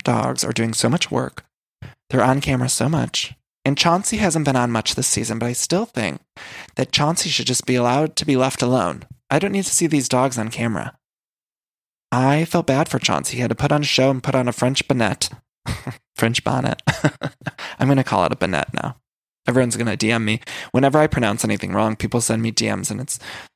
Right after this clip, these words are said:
very frustrating. But I'm sure it's frustrating to listen to me mispronounce a word, but we're calling it a bonnet now. <laughs> French bonnet.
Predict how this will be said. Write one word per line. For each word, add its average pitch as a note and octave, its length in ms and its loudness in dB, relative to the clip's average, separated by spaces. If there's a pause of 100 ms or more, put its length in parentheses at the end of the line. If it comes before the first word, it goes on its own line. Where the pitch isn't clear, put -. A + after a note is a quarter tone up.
very D3+ 160 6
frustrating. - 640 0 (520)
But - 380 0 (760)
I'm A#2+ 160 -2
sure D#3 260 4
it's D#3+ 240 2
frustrating D#3 480 2
to D3+ 100 -2
listen C#3 260 2
to - 120 -2
me A2+ 240 0
mispronounce A#2 560 -2
a - 40 0
word, A#2 260 0
but - 360 -2
we're B2+ 120 -2
calling B2+ 320 2
it D3 80 4
a C#3+ 40 0
bonnet B2 400 2
now. C3 360 -2 (160)
<laughs> - 1200 -8
French A2+ 260 -2
bonnet. - 380 -2